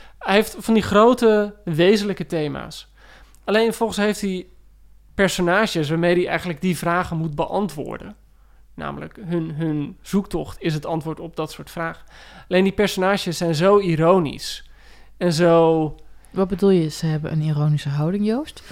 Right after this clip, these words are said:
Speaker 2: Of zijn ze ingezet als een spreekbuis?
Speaker 1: Nou ja, in zekere zin allebei. Ze zijn
Speaker 2: Ja?
Speaker 1: ironisch in de zin, ehm,
Speaker 2: Want
Speaker 1: ze hebben
Speaker 2: de Pol
Speaker 1: ironische
Speaker 2: heeft
Speaker 1: houding in de zin van, ze gaan niet,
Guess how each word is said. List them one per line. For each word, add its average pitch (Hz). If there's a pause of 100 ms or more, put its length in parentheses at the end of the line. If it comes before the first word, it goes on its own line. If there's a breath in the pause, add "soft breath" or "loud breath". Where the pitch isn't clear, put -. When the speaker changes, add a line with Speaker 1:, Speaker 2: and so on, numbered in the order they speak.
(160 loud breath)
Speaker 2:
Of -
zijn 202
ze -
ingezet 185
als -
een 165
spreekbuis? -
Speaker 1:
Nou 185
ja, 139
in 160
zekere 147
zin 156
allebei. 139
Ze 190
zijn 180
Speaker 2:
Ja? 190
Speaker 1:
ironisch 165
in 170
de 156
zin, 151 (140)
ehm, 151
Speaker 2:
Want 127 (520)
Speaker 1:
ze -
hebben 185
Speaker 2:
de 180
Pol 262
Speaker 1:
ironische 226
Speaker 2:
heeft 165
Speaker 1:
houding 185
in 170
de 170
zin 165
van, 151 (200 soft breath)
ze -
gaan 170
niet, 190